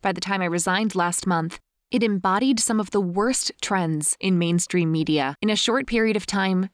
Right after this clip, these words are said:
the C B C went from being a trusted source of news to churning out clickbait that reads like a parody of the student press.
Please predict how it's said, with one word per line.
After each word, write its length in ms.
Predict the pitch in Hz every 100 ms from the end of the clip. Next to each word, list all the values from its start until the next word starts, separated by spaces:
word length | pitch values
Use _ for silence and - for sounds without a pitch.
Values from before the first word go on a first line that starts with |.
| -
the 120 | 185
C 200 | 180 240
B 140 | 302
C 260 | 320 233 208
went 240 | 196 196
from 180 | 180 185
being 280 | 180 175 170
a 60 | 180
trusted 520 | 175 - 220 - 208
source 500 | - 190 190 185 - -
of 160 | 175
news 600 | 170 175 220 156 143 - -
to 80 | -
churning 300 | 180 214 226
out 160 | 247 240
clickbait 680 | - 220 - 165 147 -
that 160 | 190 208
reads 480 | 180 175 214 233 185
like 220 | 190 185
a 60 | -
parody 500 | - 226 240 175 151
of 140 | 156
the 80 | 180
student 400 | - - 196 180
press. 520 | - 175 151 - -